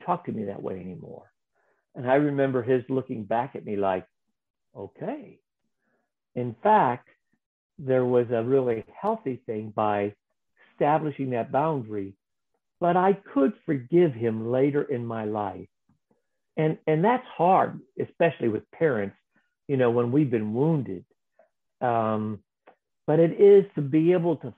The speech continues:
finally step outside of ourselves and try to understand why that person was doing. I don't think somebody intentionally means to be a mean person.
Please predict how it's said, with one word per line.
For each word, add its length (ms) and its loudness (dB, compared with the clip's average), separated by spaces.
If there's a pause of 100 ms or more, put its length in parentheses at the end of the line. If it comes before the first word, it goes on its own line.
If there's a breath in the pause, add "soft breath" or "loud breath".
finally 500 -2
step 220 -6
outside 400 -4
of 120 -4
ourselves 720 -4 (1300)
and 220 -6 (140)
try 320 0
to 200 2
understand 840 -2
why 560 -4
that 220 -12
person 560 -4 (580)
was 160 0
doing. 260 0
I 120 2
don't 160 4
think 180 0
somebody 320 2
intentionally 680 -4
means 500 -2 (580)
to 60 -6
be 160 6
a 40 6
mean 300 -2
person. 420 -4